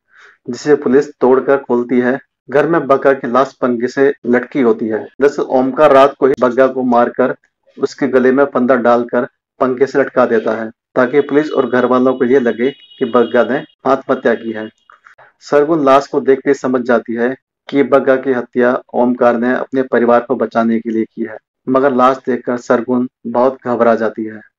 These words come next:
लकी पायल की माँ से पूछता है कि चाचा जी ने आत्महत्या क्यों की।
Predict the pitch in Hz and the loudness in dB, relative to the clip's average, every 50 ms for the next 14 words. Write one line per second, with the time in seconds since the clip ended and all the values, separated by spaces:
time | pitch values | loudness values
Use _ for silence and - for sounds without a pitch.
0 | _ _ _ _ _ _ - - 135 131 156 156 - 196 196 196 151 143 156 160 | _ _ _ _ _ _ -10 -4 -2 -2 0 0 0 -2 2 4 4 4 4 2
1 | 165 165 180 151 139 143 143 143 - 160 - - 143 147 - - 147 131 127 123 | 0 -2 -2 0 0 0 -2 -2 -6 -12 -10 -8 -10 -8 -4 -2 0 0 0 -2
2 | 123 - 147 - - 135 123 - 139 120 127 127 127 139 - - 120 120 - 127 | -6 -8 -8 -2 -2 -2 -2 -2 -4 -2 -2 0 0 0 0 0 -2 -2 -2 -2
3 | 123 117 - 131 117 - - 131 113 113 _ - 127 | -4 -2 -2 -2 -4 -2 -2 -4 -4 -4 _ -14 -20